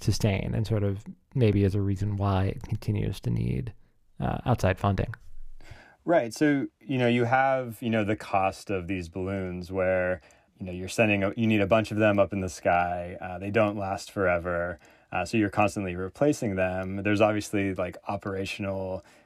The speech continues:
Speaker 2: costs on the ground of, of, of people, you know, steering and making sure that,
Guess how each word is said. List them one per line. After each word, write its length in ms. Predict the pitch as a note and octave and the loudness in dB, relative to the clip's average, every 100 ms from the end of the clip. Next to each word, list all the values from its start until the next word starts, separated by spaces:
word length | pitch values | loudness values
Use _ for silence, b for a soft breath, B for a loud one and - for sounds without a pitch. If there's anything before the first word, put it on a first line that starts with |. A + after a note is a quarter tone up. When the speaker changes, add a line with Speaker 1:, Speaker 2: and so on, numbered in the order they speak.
| b | b
Speaker 2:
costs 460 | - G#2+ G2+ - - | 0 2 2 0 -2
on 180 | A2 | 0
the 100 | G2+ | 0
ground 640 | F#2+ F#2 F#2 F#2 F#2 F2 F2 | 0 2 4 4 0 -2 -8
of, 340 | F2+ F2+ F2+ _ b b | -10 -12 -16 _ b b
of, 300 | F2+ F2+ F#2+ | -10 -8 -6
of 160 | - - | -10 -8
people, 600 | G#2+ G2 F#2+ F#2 F#2 F#2 | -8 -6 -6 -4 -4 -4
you 60 | A2 | -6
know, 120 | G2 | -6
steering 640 | - - C3 A#2 G#2+ G#2 | -6 2 6 6 6 4
and 80 | G2 | 2
making 280 | G2+ G#2 F#2+ | 0 0 -4
sure 300 | - A#2 G#2+ | 2 4 4
that, 280 | G2+ G2 | 4 2